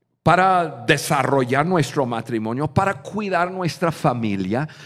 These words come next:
Muchas personas dicen, "Ven a Susi", y Susi es la directora ejecutiva, quien es mi hija, y no es la, la directora ejecutiva de Maxwell Leadership Español porque es mi hija, es porque es una líder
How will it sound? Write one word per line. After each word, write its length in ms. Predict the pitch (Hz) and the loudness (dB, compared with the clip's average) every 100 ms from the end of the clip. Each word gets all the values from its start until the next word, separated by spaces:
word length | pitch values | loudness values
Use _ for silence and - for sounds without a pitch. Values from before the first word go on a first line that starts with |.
| - - | -20 -6
Muchas 280 | 123 185 - | -2 0 2
personas 520 | 226 - 170 170 156 | 0 2 0 0 0
dicen, 300 | 160 180 156 | 0 2 2
"Ven 200 | 143 147 | 2 0
a 60 | 180 | 0
Susi", 420 | - 196 160 151 | 2 0 2 -2
y 40 | |
Susi 360 | 135 135 127 156 | -2 0 0 0
es 100 | 165 | -2
la 140 | 143 | -4
directora 640 | 123 120 120 - 147 170 - | -2 -4 -4 -2 2 2 2
ejecutiva, 680 | 127 123 139 127 160 113 123 | -2 -4 -4 -2 0 2 0
quien 220 | - 113 | -2 -4
es 140 | 113 | -4
mi 160 | 117 120 | -4 -4
hija, 560 | 139 143 - 98 104 151 - _ 127 | -2 -4 -4 -6 -6 -10 -16 _ 0
y 140 | 117 | 2
no 260 | 113 110 170 | 6 6 6
es 180 | 190 | 4
la, 320 | 190 156 147 - | 2 0 -2 -6
la 220 | 120 120 | 0 0
directora 460 | 107 113 107 135 147 | 2 -2 0 0 0
ejecutiva 760 | 123 - 107 - 113 120 147 - - - _ | -2 -4 -4 0 2 2 0 -6 -20 -20 _
de 400 | 92 113 110 95 | -4 0 0 -2
Maxwell 480 | 104 101 - 147 131 | -2 -4 0 0 2
Leadership 480 | 113 107 101 131 98 | 0 0 -2 -4 -4
Español 540 | 107 - 107 117 165 | -6 -4 -2 0 -2
porque 260 | 143 104 104 | -2 -2 -2
es 100 | - | -6
mi 240 | 90 98 | -6 0
hija, 200 | 147 90 | 0 -2
es 200 | - 95 | -8 -10
porque 340 | 107 110 101 90 | -6 -4 -4 -6
es 140 | 90 | -8
una 360 | 104 95 101 - | -8 -8 -8 -12
líder 680 | 80 73 78 71 85 104 | -16 -12 -10 -8 -8 -8